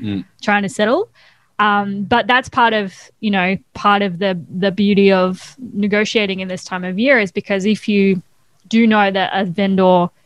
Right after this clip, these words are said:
Speaker 2: they might, they might say that they want a certain price, but they also want certain terms. So that leaves you, like, if they're more actually motivated to make sure that it settles before Christmas, um, and you're flexible with that, then it le-, leaves room open to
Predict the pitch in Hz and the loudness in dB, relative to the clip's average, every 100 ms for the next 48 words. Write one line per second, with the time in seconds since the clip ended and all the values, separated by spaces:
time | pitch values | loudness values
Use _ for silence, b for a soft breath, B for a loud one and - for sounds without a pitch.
0 | B B B B B B B B _ - | B B B B B B B B _ -4
1 | 214 220 226 254 269 226 - 214 226 233 | 0 2 4 4 2 -4 -12 -4 0 2
2 | 240 240 240 226 220 208 196 185 - 190 | 2 0 0 0 0 0 -2 -6 -6 -8
3 | 190 254 277 220 - 196 208 202 196 202 | -4 0 2 2 -2 -2 0 0 -2 -2
4 | 190 - 185 151 185 220 202 180 170 190 | -2 -4 -6 -4 -4 0 2 2 -2 -4
5 | 185 165 190 170 196 190 180 190 180 175 | -6 -2 -2 -2 -4 -4 -4 -4 -2 -2
6 | - 233 - 202 196 202 202 185 180 - | -4 -8 -4 -2 0 0 0 0 -2 -6
7 | 185 185 190 185 180 175 180 - 196 180 | -6 -2 -2 -2 0 -2 -4 -4 -4 -4
8 | - 190 185 185 - - 233 220 202 175 | -2 -2 -2 -4 -12 -4 -2 0 -4 -8
9 | - 185 170 190 170 175 160 - - - | -10 -10 -6 -6 -6 -6 -6 -8 -12 -18
10 | - 185 170 165 170 185 - 196 185 - | -4 0 0 0 -4 -8 -6 -4 -2 -2
11 | 202 - 190 185 180 180 165 175 185 185 | -2 -2 -4 -2 -4 -4 -4 -2 -4 -4
12 | 180 185 190 - _ 185 185 175 185 185 | -4 -2 -4 -4 _ 0 2 2 2 2
13 | 180 175 190 175 165 - 175 170 | 2 2 0 -4 -2 0 0 0